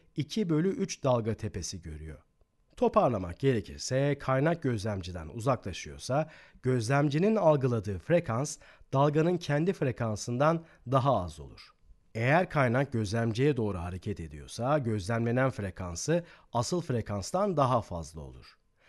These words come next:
Belki bu size biraz tuhaf gelebilir. Fakat bu gerçek hayatta karşımıza sık sık çıkar. Gözlemciye göre frekansların değişmesi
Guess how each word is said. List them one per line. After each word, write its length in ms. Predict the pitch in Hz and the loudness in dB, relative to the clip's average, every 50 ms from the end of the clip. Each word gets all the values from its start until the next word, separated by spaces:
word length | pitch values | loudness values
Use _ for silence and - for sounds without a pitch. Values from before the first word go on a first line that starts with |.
| - - - - | -20 -20 -14 -8
Belki 360 | - 302 262 170 - 214 220 185 | -6 -6 -4 -4 -4 -4 -2 -2
bu 80 | 208 | -2
size 320 | 165 - 127 127 156 151 135 | -4 -4 -2 -2 -2 0 0
biraz 300 | 127 120 127 127 - - | 0 0 0 -2 -4 -6
tuhaf 340 | - 113 101 110 110 - | -6 -4 -4 -4 -4 -6
gelebilir. 460 | - 104 90 82 78 71 71 60 62 67 | -8 -8 -8 -8 -10 -12 -14 -16 -18 -8
Fakat 440 | - 156 160 160 170 156 151 - 185 | -4 -2 -2 0 0 -2 -4 -4 -6
bu 120 | 226 196 | -4 -2
gerçek 480 | 139 131 120 104 - - - 151 - - | 0 0 0 0 0 -2 -4 -4 -4 -4
hayatta 500 | 101 90 85 80 - - 120 131 147 139 - - - - - | -6 -6 -6 -10 -6 -2 0 0 0 -2 -4 -10 -20 -14 -6
karşımıza 720 | - 123 117 110 - 101 98 95 90 113 135 139 139 - | -4 -2 -2 -2 -2 -4 -6 -6 -2 -2 -2 -2 -4 -6
sık 280 | - - - 196 - - | -8 -8 -6 -6 -6 -8
sık 200 | - 127 - - | -8 -10 -10 -10
çıkar. 460 | - 95 - - 80 69 - - _ _ _ _ _ - - - _ _ | -10 -12 -10 -12 -12 -14 -16 -18 _ _ _ _ _ -20 -20 -20 _ _
Gözlemciye 720 | - 113 117 113 110 139 139 139 143 127 135 156 165 170 | -4 -4 -2 0 2 4 4 4 4 2 2 2 2 2
göre 320 | 110 101 82 90 107 127 | 0 -2 -4 -4 -4 -4
frekansların 800 | 127 - 131 123 120 - 135 135 135 - - 139 139 151 151 139 | -4 -2 -2 -2 -2 0 0 0 0 0 -2 0 0 2 2 0
değişmesi 680 | 113 104 90 80 - - 87 92 90 - 170 180 175 | 0 -2 -4 -6 -8 -8 -8 -8 -6 -4 -4 -4 -4